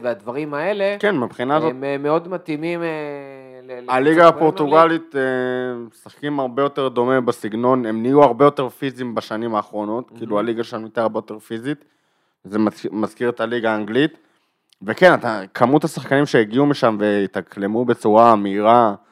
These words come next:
Speaker 2: זה לעומת גרמניה, <laughs> שמשם יש לך בעיקר, אה, ערימות של שחקנים שלא מצליחים למצוא את עצמם ב-, אה,
Speaker 1: כן,
Speaker 2: באנגליה.
Speaker 1: בפרמייר ליג.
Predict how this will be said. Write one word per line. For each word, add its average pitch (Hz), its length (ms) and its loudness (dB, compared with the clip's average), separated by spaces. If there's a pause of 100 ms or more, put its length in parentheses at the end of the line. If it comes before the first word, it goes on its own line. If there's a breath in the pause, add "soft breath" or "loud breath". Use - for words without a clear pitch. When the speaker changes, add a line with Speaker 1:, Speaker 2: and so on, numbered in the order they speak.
(400)
Speaker 2:
זה 139 220 6
לעומת 139 360 6
גרמניה, 120 600 4
<laughs> - 80 -6
שמשם 120 760 2 (680)
יש 113 160 0
לך 127 120 2
בעיקר, 127 560 6
אה, 110 640 4
ערימות 110 300 -2
של 123 100 -8
שחקנים 110 400 -4
שלא 107 240 -2
מצליחים 110 360 -10
למצוא 101 260 -6
את 95 100 -14
עצמם 101 400 -14
ב-, 110 60 -6 (1200)
אה, 95 60 -14 (1040)
Speaker 1:
כן, 110 220 -14
Speaker 2:
באנגליה. 113 600 -4
Speaker 1:
בפרמייר 160 140 -16
ליג. - 0 -